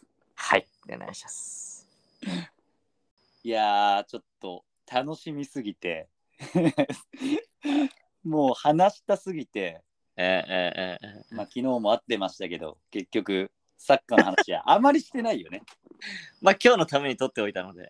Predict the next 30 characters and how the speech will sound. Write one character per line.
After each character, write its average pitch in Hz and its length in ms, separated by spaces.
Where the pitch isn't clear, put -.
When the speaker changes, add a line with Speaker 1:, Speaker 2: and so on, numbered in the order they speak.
Speaker 1:
は 90 200
い。 - 140
Speaker 2:
そ 175 240
う 73 60
ね。 87 280
Speaker 1:
う 90 60
ん。 85 420
Speaker 2:
か 220 80
も 147 120
こ 123 120
の 226 100
ス - 140
タ 269 220
ー - 40
ト 147 120
す - 160
る 117 100
の 90 140
も、 85 400
ま 147 200
あ、 220 60
す - 240
ご 214 160
い 175 60
タ 117 200
イ 104 60
ミ 104 160
ン 101 100
グ 95 120
で、 87 400